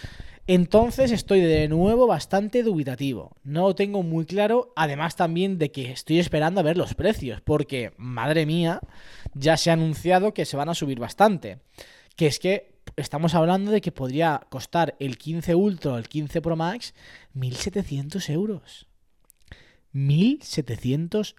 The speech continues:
euros. Mil setecientos euros. O sea, mi MacBook,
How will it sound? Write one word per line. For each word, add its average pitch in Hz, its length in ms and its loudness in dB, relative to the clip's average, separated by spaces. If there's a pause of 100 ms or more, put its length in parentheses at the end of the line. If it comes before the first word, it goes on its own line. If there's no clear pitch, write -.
euros. 208 460 4 (760)
Mil 160 240 0
setecientos 127 440 -6
euros. 107 300 -14 (1300)
O - 40 -12
sea, - 180 -4
mi 151 220 2
MacBook, 220 640 4